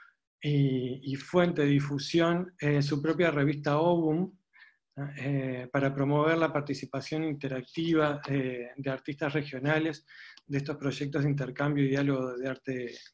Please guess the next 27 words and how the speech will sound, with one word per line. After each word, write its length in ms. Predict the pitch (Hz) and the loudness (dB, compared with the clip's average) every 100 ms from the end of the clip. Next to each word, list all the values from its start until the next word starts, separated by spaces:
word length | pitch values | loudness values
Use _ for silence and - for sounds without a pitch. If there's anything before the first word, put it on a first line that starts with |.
| _ | _
de 120 | 131 | -12
arte 220 | - 127 | -12 -14
correo. 500 | 127 120 123 117 117 _ _ _ - - - - - _ _ - | -12 -10 -8 -8 -10 _ _ _ -20 -18 -18 -20 -20 _ _ -8
Voy 80 | 165 | -4
a 120 | 160 | 0
intentar 480 | 151 143 135 151 151 | 0 2 2 0 0
compartir, 800 | 156 143 131 123 160 170 180 - | -2 0 -2 -2 2 2 2 -4
este, 760 | 143 143 143 135 135 131 127 127 - 147 | -2 -2 -4 -4 -2 -2 -6 -8 -12 -8
eh, 540 | 127 120 120 117 117 113 _ _ _ | -8 -8 -10 -12 -14 -18 _ _ _
algunas 480 | - 131 143 151 - | -8 -4 -2 -4 -4
imágenes 720 | 135 151 156 165 175 180 - - - - - | 0 0 0 0 0 -2 -4 -16 -20 -20 -12
a 120 | 131 | -2
modo 960 | 143 156 160 156 147 143 127 120 120 _ | 2 4 4 4 6 4 2 -2 -8 _
no 160 | 135 135 | -8 -4
más 320 | 147 147 147 | -2 -2 -4
ilustrativo, 760 | 147 135 - 123 120 165 185 185 | -6 -8 -10 -12 -6 -2 -2 -4
pero 160 | 131 | -10
no 140 | 131 139 | -8 -6
voy 220 | 139 143 | -2 -2
a 40 | |
hablar 320 | 131 127 135 131 | -2 -4 -8 -6
de 100 | 139 | -8
ellas 500 | - 139 - - _ - - - _ _ - | -8 -10 -10 -18 _ -8 -8 -8 _ _ -18
específicamente 1120 | 143 - 120 - 143 139 127 139 147 147 165 | -18 -14 -14 -12 -10 -8 -6 -2 -2 -2 -6
ni 120 | 147 131 | -4 -6
en 100 | 123 | -6
particular. 600 | 127 - 123 - 120 139 | -14 -14 -16 -14 -12 -12